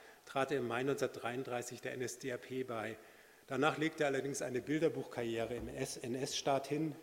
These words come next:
die ihn bis in den Aufsichtsrat der Deutschen Bank, in den Freundeskreis Heinrich Himmler und neunzehnhundertdreiundvierzig kommissarisch ins Amt des Reichssportführers führte. Hinsichtlich Halts Beteiligung an der N-S-Rassenpolitik ist das Bild ambivalent.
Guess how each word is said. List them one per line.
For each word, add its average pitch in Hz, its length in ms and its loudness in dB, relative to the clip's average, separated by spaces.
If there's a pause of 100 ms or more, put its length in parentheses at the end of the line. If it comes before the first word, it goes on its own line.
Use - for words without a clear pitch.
die 139 80 -2
ihn 131 160 -2
bis 156 180 -2
in 127 80 -2
den 127 140 0
Aufsichtsrat 131 720 -6
der 127 80 -2
Deutschen 123 360 0
Bank, 131 360 -2 (420)
in 131 60 -4
den 123 100 4
Freundeskreis 123 720 0
Heinrich 120 320 -4
Himmler 147 380 0 (400)
und 127 100 -10
neunzehnhundertdreiundvierzig 123 1000 -2
kommissarisch 120 600 -2
ins 117 140 -6
Amt 123 280 -8
des 117 140 -10
Reichssportführers 110 920 -8
führte. 110 420 -10 (800)
Hinsichtlich 123 540 0
Halts 135 240 2
Beteiligung 147 640 0
an 127 80 0
der 127 100 2
N-S-Rassenpolitik 139 1040 0
ist - 160 -8
das 113 100 -14
Bild 139 320 -2
ambivalent. 113 640 2